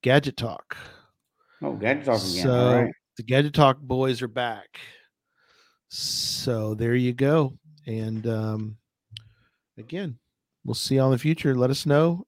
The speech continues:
Speaker 1: And, uh, I'll remove this.
Speaker 2: Yeah.
Speaker 1: And that'll
Speaker 2: What
Speaker 1: be it.
Speaker 2: weird stuff do we need to get into?
Speaker 1: Yeah, what weird stuff do we wanna do on the next deep dive?
Speaker 2: I still want to
Speaker 1: So
Speaker 2: deep dive into waymarks. I just don't wanna do the research to do it.
Speaker 1: I kn- <laughs>
Speaker 2: I'll be honest.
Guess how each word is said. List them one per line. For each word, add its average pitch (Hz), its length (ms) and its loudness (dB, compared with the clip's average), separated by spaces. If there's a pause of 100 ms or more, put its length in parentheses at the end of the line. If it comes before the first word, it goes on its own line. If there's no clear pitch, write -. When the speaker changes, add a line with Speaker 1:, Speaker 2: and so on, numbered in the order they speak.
(100)
Speaker 1:
And, 117 320 -4
uh, 107 340 -4 (360)
I'll 101 200 -10
remove 104 260 -8
this. 202 400 -10
Speaker 2:
Yeah. - 100 -12 (340)
Speaker 1:
And 104 80 -6
that'll 123 120 6
Speaker 2:
What 120 60 -2
Speaker 1:
be 123 100 2
it. - 20 6
Speaker 2:
weird 127 260 4
stuff 120 300 0
do 107 80 -6
we 104 80 2
need 107 160 2
to 98 60 0
get 98 140 0
into? 95 360 -2 (840)
Speaker 1:
Yeah, 147 280 10
what 135 220 6
weird 151 420 6 (100)
stuff 147 340 8
do - 80 -2
we 135 120 6
wanna 135 180 4
do 135 160 2
on 131 100 2
the 120 40 2
next 123 380 0
deep 123 220 -2
dive? 110 500 -2 (360)
Speaker 2:
I - 40 -18
still 220 300 2
want 226 160 2
to - 20 4
Speaker 1:
So - 60 2
Speaker 2:
deep 147 200 6
dive 127 360 6
into 117 480 0
waymarks. 135 600 4
I 95 120 -2
just 117 160 -4
don't 113 160 2
wanna 107 120 2
do 107 100 0
the 98 100 -2
research 98 380 -2
to 85 60 -14
do 85 180 -4
it. - 80 -10 (500)
Speaker 1:
I 160 180 2
kn- - 760 2 (200)
<laughs> - 400 -14
Speaker 2:
I'll 165 240 4
be 143 160 6
honest. 113 440 2